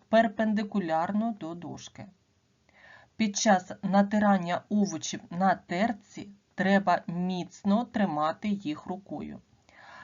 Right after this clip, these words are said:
Не можна терти на терці дуже дрібні шматочки овочів, щоб не пошкодити руки. Для обчищання та подрібнення овочів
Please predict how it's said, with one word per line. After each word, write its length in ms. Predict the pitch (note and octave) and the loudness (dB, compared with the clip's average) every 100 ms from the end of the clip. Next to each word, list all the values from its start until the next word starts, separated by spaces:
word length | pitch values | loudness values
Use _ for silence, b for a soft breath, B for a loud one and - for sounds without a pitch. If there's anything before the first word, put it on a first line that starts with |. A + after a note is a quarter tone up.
| B | B
Не 280 | G3 A3 D#4+ | 4 6 6
можна 580 | D#4 C#4 F#3+ F3+ F3 E3 | 4 4 2 0 -2 -2
терти 520 | - B3 D4+ - F3+ | 0 2 2 0 -2
на 160 | F3 F#3 | -2 -2
терці 600 | - A3 G3+ - F3+ - | -2 -2 -2 -6 -8 -8
дуже 580 | E3 E3 G#3 A3+ A3+ B3 | -8 0 2 2 0 0
дрібні 520 | G3+ G3+ G3 E3+ G#3 | 2 0 0 0 0
шматочки 720 | A3 F#3 D#3+ E3+ F3+ - F#3+ - | 0 -4 -4 -6 -10 -10 -10 -8
овочів, 560 | D#3+ D3+ - - - - b b b | -8 -8 -8 -12 -14 -16 b b b
щоб 480 | - - A#3+ G3+ - | -8 0 2 2 -2
не 80 | F3 | -6
пошкодити 840 | D#3+ - - D#3 F3 G3+ G3 F#3 - | -6 -10 -8 -6 -4 -4 -4 -8 -10
руки. 440 | C#3+ C#3 C3 - - _ _ _ _ _ _ _ _ _ _ _ _ _ _ - | -10 -10 -12 -18 -20 _ _ _ _ _ _ _ _ _ _ _ _ _ _ -12
Для 380 | D3 G3 G#3 - | 6 8 8 6
обчищання 960 | A#3 G#3 - B3 - C#4 C4 G#3 D#3+ D3 - | -2 -2 -2 -2 -2 -2 0 0 -2 -6 0
та 140 | G#3 | 0
подрібнення 760 | G#3 G#3+ A3 A3 G3 F#3+ G3 G3+ | 0 -2 0 0 -2 0 -2 -2
овочів 540 | C#4+ A#3+ D3 - | -4 -4 -8 -10